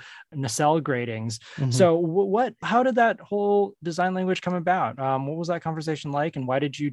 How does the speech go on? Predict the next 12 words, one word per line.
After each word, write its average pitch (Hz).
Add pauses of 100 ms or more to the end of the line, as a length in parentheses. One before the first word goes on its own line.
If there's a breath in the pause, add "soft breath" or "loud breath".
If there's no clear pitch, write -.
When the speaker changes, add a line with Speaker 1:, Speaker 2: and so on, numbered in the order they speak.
Speaker 1:
decide 135
on 127
those 127
types 123
of 107
elements? - (420)
Speaker 2:
It's 175
kinda 311
cool. 135
So 147
that 180
was 185